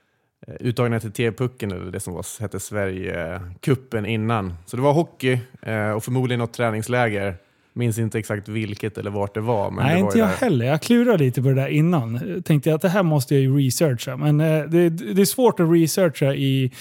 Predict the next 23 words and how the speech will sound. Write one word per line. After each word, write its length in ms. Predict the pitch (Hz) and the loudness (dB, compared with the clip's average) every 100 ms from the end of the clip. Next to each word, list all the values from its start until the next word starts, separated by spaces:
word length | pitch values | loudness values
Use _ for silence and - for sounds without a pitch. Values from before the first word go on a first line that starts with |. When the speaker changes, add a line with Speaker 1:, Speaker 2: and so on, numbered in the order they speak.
| - - - | -18 -18 2
Speaker 2:
glömda 480 | 147 165 147 143 | 4 6 4 2
minnen. 480 | 156 151 151 156 110 - _ - | 4 4 4 0 -6 -16 _ -6
Speaker 1:
Ja, 380 | 127 127 147 156 | 2 4 6 4
och 120 | 139 | 2
det 60 | 135 | 2
var 120 | 135 | 2
ju 40 | |
inte, 140 | 135 - - - - | 0 -4 -14 -14 -4
det 100 | - | -2
var 80 | 131 | 0
ju 20 | |
inte 120 | 131 | -2
så 60 | - | -4
mycket 220 | 139 123 | -6 -4
digitalt 560 | 123 120 - 156 160 120 | -4 -6 -6 -4 -2 -4
då, 120 | 95 | -6
så 80 | 98 | -4
att 80 | 107 | -2
man 120 | 120 | -4
fick 200 | 113 131 | -4 -8
ju 60 | 123 | -8
kallelser 600 | - 123 113 113 120 107 | -2 0 0 -2 -2 -4
per 440 | - 104 98 95 | -2 -2 -2 -4